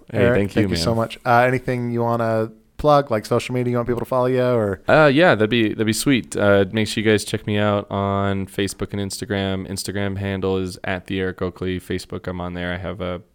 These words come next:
Speaker 1: I have an athlete page and my personal page, both worth, uh, checking out. Um,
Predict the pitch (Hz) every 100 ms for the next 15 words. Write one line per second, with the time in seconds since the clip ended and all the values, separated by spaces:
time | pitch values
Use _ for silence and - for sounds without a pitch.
0 | - 92 87 87 87 87 92 90 90 87
1 | 87 90 87 - 87 - 92 90 87 -
2 | 87 - 90 90 - 92 90 - - -
3 | - - - 107 107 127 139 - - 98
4 | 92 90 90 90